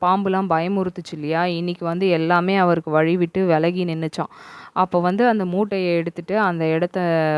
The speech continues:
உள்ள நல்லா தோண்டி பார்த்தா, அந்த அம்மனோட சிலை வந்து கிடைச்சுச்சாம். அவங்க அந்த சிலையில எப்படி இருந்தாங்கன்னா, எப்படி அவங்க மகாபாரதத்துல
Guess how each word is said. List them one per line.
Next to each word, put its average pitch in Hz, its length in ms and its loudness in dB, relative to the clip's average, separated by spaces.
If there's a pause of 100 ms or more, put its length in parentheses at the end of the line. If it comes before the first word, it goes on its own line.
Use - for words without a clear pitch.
(200)
உள்ள 165 240 2
நல்லா 165 320 0
தோண்டி 170 420 -2
பார்த்தா, 151 300 -2 (120)
அந்த 170 240 0
அம்மனோட 160 540 0
சிலை 160 360 -2
வந்து 151 320 -2
கிடைச்சுச்சாம். 156 520 0 (680)
அவங்க 190 280 4
அந்த 180 160 2 (100)
சிலையில 208 400 2
எப்படி 190 340 -2
இருந்தாங்கன்னா, 185 720 0
எப்படி 220 500 0
அவங்க 175 300 2 (300)
மகாபாரதத்துல 175 920 0